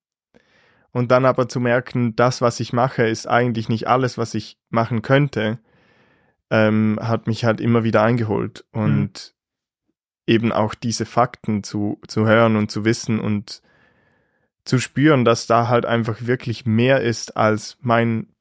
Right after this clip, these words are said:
Speaker 1: persönliches Ziel. Und zu wissen, wenn ich morgens aufstehe und in den Skistand gehe, um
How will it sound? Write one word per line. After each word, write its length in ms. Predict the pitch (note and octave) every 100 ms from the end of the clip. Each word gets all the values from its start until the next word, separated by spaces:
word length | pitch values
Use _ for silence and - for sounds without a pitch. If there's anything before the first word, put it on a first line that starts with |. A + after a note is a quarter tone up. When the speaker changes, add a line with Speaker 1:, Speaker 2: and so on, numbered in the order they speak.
| _
Speaker 1:
persönliches 720 | - A2+ A#2+ A#2 G#2+ A2 -
Ziel. 480 | - C3+ A#2 A2+ G#2 _ _ _ _ _ _ _ _ _ _ _
Und 300 | A#2 A2+ A2
zu 200 | - A2+
wissen, 440 | C3 - - C3 A2+
wenn 140 | A2+
ich 160 | G#2+ A#2+
morgens 380 | A#2 C3 B2+
aufstehe 720 | - B2+ C#3 - B2 B2+ B2+ -
und 180 | A2 A2
in 180 | A2
den 80 | A2
Skistand 520 | B2+ C3 - B2 A#2+
gehe, 440 | A2+ A#2+ A#2+ A#2+ A#2+ _ _ _ _ _ _
um 400 | A#2+ A#2 A2+